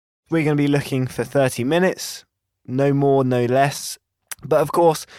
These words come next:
we're not gonna bore you with this thirty-minute search. And thanks to the power of editing, we'll be back in a matter of seconds with hopefully some kind of answer or trivia or some weird facts.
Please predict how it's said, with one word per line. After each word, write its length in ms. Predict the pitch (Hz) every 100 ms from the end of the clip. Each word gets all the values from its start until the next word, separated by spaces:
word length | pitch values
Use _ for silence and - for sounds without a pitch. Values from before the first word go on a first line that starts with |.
| -
we're 80 | 143
not 120 | 160
gonna 160 | 156 151
bore 340 | 127 143 147
you 320 | 135 131 127
with 160 | 123 113
this 180 | 117 -
thirty-minute 580 | 127 120 113 117 117 -
search. 500 | 127 123 120 - - - - -
And 160 | 123
thanks 360 | 143 143 - -
to 120 | 131
the 160 | 120 117
power 300 | 131 127 110
of 80 |
editing, 540 | 123 127 120 123 120 110 _ - - -
we'll 420 | 123 120 120 117
be 140 | 117
back 360 | 104 123 120 -
in 100 | 123
a 60 | 120
matter 300 | 131 131 127
of 60 | 113
seconds 600 | 156 143 - 107 107 - - - _ _ _
with 340 | 127 127 127 120
hopefully 680 | 170 175 - 120 117 117 127 _ _ -
some 300 | - 156 160
kind 260 | 151 135
of 80 | 117
answer 480 | 123 117 107 113 110
or 80 | 104
trivia 540 | - 151 131 123 120
or 120 | 117
some 220 | 110 107 107
weird 240 | 139 135
facts. 580 | - 117 107 - -